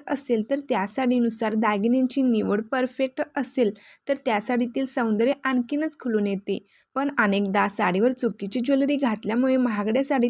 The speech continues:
ही हवा तसा लूक येत नाही. त्यामुळे साडीवर परफेक्ट ज्वेलरीची चॉईस कशी करायची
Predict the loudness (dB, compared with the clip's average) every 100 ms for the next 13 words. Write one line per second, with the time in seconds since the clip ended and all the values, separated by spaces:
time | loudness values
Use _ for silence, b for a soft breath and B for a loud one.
0 | 0 0 0 0 0 -2 0 0 -2 0
1 | 0 0 0 -2 -4 b b _ -6 -2
2 | 0 -2 0 0 0 2 0 0 -2 -2
3 | -2 -4 -6 -2 2 2 0 -2 -2 0
4 | 0 -2 -4 -2 -2 -2 0 0 0 -4